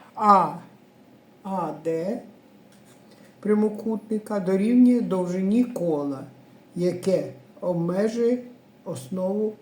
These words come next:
циліндра. Сторона А Б дорівнює висоті циліндра. Якщо радіус круга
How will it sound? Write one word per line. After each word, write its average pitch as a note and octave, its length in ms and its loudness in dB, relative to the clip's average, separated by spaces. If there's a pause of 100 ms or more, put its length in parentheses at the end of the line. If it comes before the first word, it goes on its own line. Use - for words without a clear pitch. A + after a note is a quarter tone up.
(160)
циліндра. C3+ 720 -2 (1080)
Сторона A3 800 2 (1120)
А F#3 380 0 (200)
Б G3 480 2 (640)
дорівнює A#3+ 420 8
висоті G#3+ 520 -2
циліндра. C3 640 -6 (560)
Якщо C4 440 4
радіус F3 800 2 (2500)
круга E3+ 580 -4